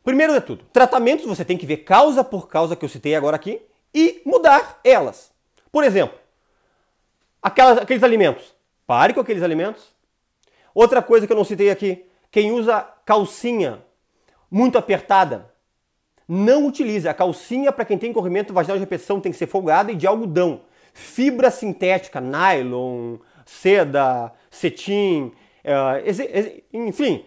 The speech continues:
a imensa maioria das roupas íntimas agora é com fibra sintética. Isso aí facilita a proliferação por fungo. Fungo tem dificuldade de multiplicação no algodão.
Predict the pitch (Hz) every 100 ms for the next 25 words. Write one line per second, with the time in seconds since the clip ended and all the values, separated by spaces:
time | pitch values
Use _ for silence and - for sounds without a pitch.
0 | _ - 180 196 254 - 208 220 208 190
1 | 202 175 185 202 180 160 143 175 185 165
2 | - 185 175 147 151 147 - _ _ _
3 | _ _ _ _ - 196 - 190 185 247
4 | _ _ _ 190 175 190 220 254 262 -
5 | 196 202 196 196 170 147 - 208 226 208
6 | 196 214 175 - - 214 196 165 151 -
7 | _ _ _ _ _ _ - 202 240 226
8 | - 214 175 208 - 165 196 180 185 170
9 | - 180 160 - 190 190 175 190 202 185
10 | 143 160 151